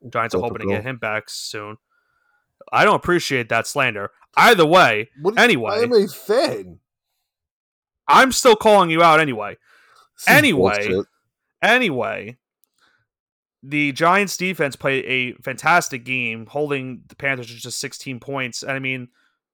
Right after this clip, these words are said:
Speaker 1: that was a mix of them playing good and the Panthers also playing really bad. They had a lot of drops in this game, too, so really wasn't really good on the Panthers' part. Um, the M V P mostly of this game goes to Graham Gano. He had four field goals in this game, including the game winner from fifty-six yards.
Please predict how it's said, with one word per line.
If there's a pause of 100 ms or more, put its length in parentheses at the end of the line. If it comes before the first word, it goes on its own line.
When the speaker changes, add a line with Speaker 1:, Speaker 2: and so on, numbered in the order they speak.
Speaker 1:
that
was
a
mix
of
them
playing
good
and
the
Panthers
also
playing
really
bad.
They
had
a
lot
of
drops
in
this
game,
too,
so
really
wasn't
really
good
on
the
Panthers'
part. (800)
Um, (600)
the
M
V
P
mostly
of
this
game
goes
to
Graham
Gano.
He
had
four
field
goals
in
this
game,
including
the
game
winner
from
fifty-six
yards.